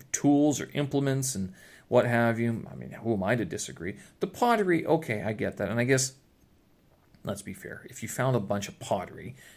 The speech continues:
and then you know at least something about the area, uh, that,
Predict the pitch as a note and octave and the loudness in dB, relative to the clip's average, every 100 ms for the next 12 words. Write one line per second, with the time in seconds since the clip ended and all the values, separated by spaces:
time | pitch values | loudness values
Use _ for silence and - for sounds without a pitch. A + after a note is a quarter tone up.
0 | - G#2 G2 G2 G2 F#2 - - - - | -10 -4 0 2 2 0 -6 -16 -18 -6
1 | A2 G#2 G2+ - - _ _ _ C#3 A#2+ | -2 -2 -2 -8 -16 _ _ _ 0 2
2 | A2+ F#2+ A2+ G#2+ - C#3 B2+ A2 G2+ G2+ | 2 2 0 0 2 2 0 0 0 -2
3 | G2 G#2+ F#2+ G#2+ A2 G#2+ G2 G2+ - - | -2 -4 -2 2 4 4 2 0 -4 -14
4 | - - _ - F#2 F2+ F#2 F#2 - - | -16 -18 _ -10 -8 -6 -6 -8 -12 -20
5 | - - _ - - F#2 F#2 - | -20 -20 _ -10 -2 -2 -2 -8